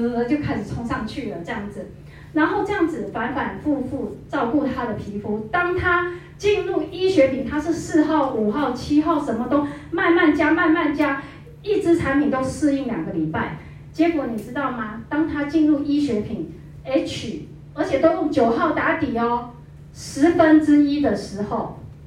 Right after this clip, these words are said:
哇，那张脸又开始了，满脸都很像我们背上刮痧的那一种，你知道吗？是红点。他又再一次吓到，然后过程就是这样，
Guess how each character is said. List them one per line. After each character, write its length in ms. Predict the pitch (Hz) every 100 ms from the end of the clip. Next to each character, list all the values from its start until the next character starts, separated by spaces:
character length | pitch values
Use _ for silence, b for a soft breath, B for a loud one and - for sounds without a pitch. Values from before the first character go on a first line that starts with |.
| - - - - - - - - -
哇， 540 | 202 220 - 240 254 269
那 120 | 285
张 180 | 285 262
脸 220 | 254 202
又 140 | 196 -
开 240 | - 208
始 220 | 220 -
了， 100 | 165 175 B B
满 240 | 302 330 392
脸 140 | 311
都 60 | 392
很 180 | 285 262
像 220 | 392 330
我 60 |
们 160 | 254 262
背 160 | 349 294
上 260 | 220 185
刮 240 | 269 254 302
痧 320 | 294 254 240
的 80 | 214
那 160 | 247
一 100 | 240
种， 120 | 233 202 196
你 60 |
知 60 | 240
道 80 | 247
吗？ 140 | 233
是 160 | 233 330 -
红 280 | 214 269
点。 300 | 285 208 180 - B B B
他 160 | - 370
又 200 | 403 -
再 180 | - 302
一 120 | 302
次 180 | - -
吓 280 | - 277
到， 300 | 311 277 - - B B
然 120 | 214
后 360 | 240 277 - - - -
过 180 | 294 262
程 200 | 233 208
就 100 | 226
是 160 | 220
这 180 | - 233 190
样， 100 | 190